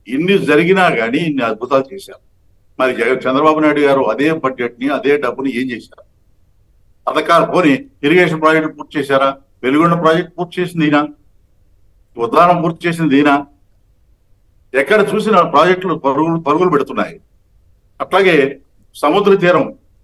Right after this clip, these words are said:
దేశంలో చాలా పెద్ద సముద్ర తీరం ఉన్నటువంటి రాష్ట్రం మనది. ఈ డెబ్బై సంవత్సరాల పరిపాలనలో ఏ ముఖ్యమంత్రి ఆలోచన చేయని విధంగా ఆయన సముద్ర తీరం ప్రాంతంలో నౌకాశ్రయాలు కానీ, ఫిషింగ్ హార్బర్లు కానీ కట్టాలనే నిర్ణయం తీసుకున్నారు.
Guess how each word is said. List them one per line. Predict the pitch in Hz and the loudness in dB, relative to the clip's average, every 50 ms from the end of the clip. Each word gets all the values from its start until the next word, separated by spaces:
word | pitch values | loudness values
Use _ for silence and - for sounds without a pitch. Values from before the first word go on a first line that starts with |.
| _ - | _ -2
దేశంలో | 147 175 165 165 180 180 170 175 165 170 143 | -2 0 0 0 0 0 0 0 0 2 4
చాలా | 151 160 165 165 156 | 4 4 4 4 2
పెద్ద | 160 143 135 139 156 151 | 2 0 0 0 0 -2
సముద్ర | 147 147 147 151 156 147 | 0 -2 -2 -2 -2 -2
తీరం | 139 - 151 147 143 139 | -4 -4 -2 0 0 2
ఉన్నటువంటి | 135 135 131 123 123 120 123 120 | 2 2 0 0 -2 -4 -2 0
రాష్ట్రం | 123 120 - - 139 123 | 0 0 -2 -6 -6 -4
మనది. | 107 104 95 - - 165 - _ _ _ _ _ _ _ _ _ _ _ - | -4 -4 -4 -6 -12 -16 -18 _ _ _ _ _ _ _ _ _ _ _ -10
ఈ | 165 175 190 175 | -4 -4 -2 -2
డెబ్బై | 135 139 135 135 156 180 190 | 0 0 0 2 2 0 0
సంవత్సరాల | - 180 196 196 - 180 170 165 160 | 0 -2 -6 -6 -2 2 2 2 2
పరిపాలనలో | 156 139 135 135 139 - 160 156 135 131 131 127 117 113 123 127 - _ _ _ - 127 | 2 0 -2 0 0 2 2 2 2 2 2 2 2 2 0 -2 -6 _ _ _ -2 0
ఏ | 151 180 | 2 2
ముఖ్యమంత్రి | 190 170 165 165 - 185 196 190 185 180 175 170 | 2 2 0 -2 -2 -2 -2 -2 -2 -2 -2 0
ఆలోచన | 156 127 135 151 160 151 - 160 151 - - 131 | 2 4 4 2 0 -2 -4 -6 -6 -4 -2 0
చేయని | 131 135 135 | 0 0 0
విధంగా | 123 113 113 117 104 104 104 101 104 101 - _ _ _ _ _ _ - 117 | -2 -4 -6 -6 -2 0 0 0 0 -2 -6 _ _ _ _ _ _ -2 0
ఆయన | 127 151 165 160 147 131 117 113 117 - - _ _ _ _ _ - | 2 2 4 2 2 2 0 0 -2 -4 -8 _ _ _ _ _ -4
సముద్ర | 143 160 170 160 156 143 135 | -2 0 0 0 -2 -2 -4
తీరం | 143 147 139 139 139 135 | -2 0 2 2 2 2
ప్రాంతంలో | 135 - 131 131 131 131 131 131 120 123 113 101 92 - _ _ _ _ _ - 110 | 0 2 2 2 2 2 0 0 0 0 0 -2 -4 -8 _ _ _ _ _ -8 -4
నౌకాశ్రయాలు | 117 120 120 120 139 139 131 - 135 135 135 135 135 | -2 -2 -2 0 -2 -2 -2 0 2 4 4 4 4
కానీ, | 120 135 135 135 147 165 175 - | 4 4 2 2 2 -2 -6 -10
ఫిషింగ్ | - _ _ _ _ - 147 - - 160 147 | -14 _ _ _ _ -10 -8 -4 -2 0 2
హార్బర్లు | 131 135 127 127 135 131 123 123 123 | 4 4 2 2 2 0 -2 -2 -2
కానీ | 123 120 117 113 | -4 -4 -4 -6
కట్టాలనే | 113 113 107 117 117 113 110 107 | -6 -6 -4 -4 -4 -4 -4 -4
నిర్ణయం | 101 98 104 104 107 110 107 92 | -4 -4 -4 -4 -4 -4 -6 -6
తీసుకున్నారు. | 95 92 - - _ - 85 82 82 | -10 -14 -18 -20 _ -16 -16 -16 -16